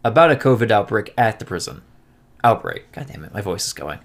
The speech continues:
The document asks for a delay of the start of the prison term for Salzman's personal safety. As for her mother, the request, the request states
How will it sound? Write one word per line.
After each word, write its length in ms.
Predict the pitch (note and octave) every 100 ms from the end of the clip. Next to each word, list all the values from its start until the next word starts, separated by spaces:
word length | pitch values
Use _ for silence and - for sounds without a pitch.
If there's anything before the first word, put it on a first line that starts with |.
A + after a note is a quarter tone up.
| - C#3 A#2 -
The 80 |
document 600 | C3+ D#3 F#3 F3+ F3 F3+ -
asks 420 | A#2 A2 - -
for 200 | A#2 A2
a 80 | G2+
delay 680 | F#2 G#2 A#2+ C3 B2+ A#2 - _
of 120 | - G2
the 80 |
start 300 | G#2+ D#3 F3+
of 60 | D3+
the 80 | D#3
prison 260 | D3+ C3
term 300 | B2 A#2+ A2+
for 140 | G2+ G#2+
Salzman's 500 | C3+ C#3 C#3 B2 -
personal 440 | - G3 - C3
safety. 560 | A2+ F#2+ - - - - _ _ _ _ _ _ _ -
As 240 | D3+ D3
for 140 | C#3+ A#2+
her 140 | G#2+
mother, 420 | G2+ F#2+ A#2+ A#2+ - - -
the 80 | A#2+
request, 580 | F#3 - D3+ C#3 - B2
the 80 |
request 380 | B2 A#2+ A3 A3
states 400 | - A2 G2+ -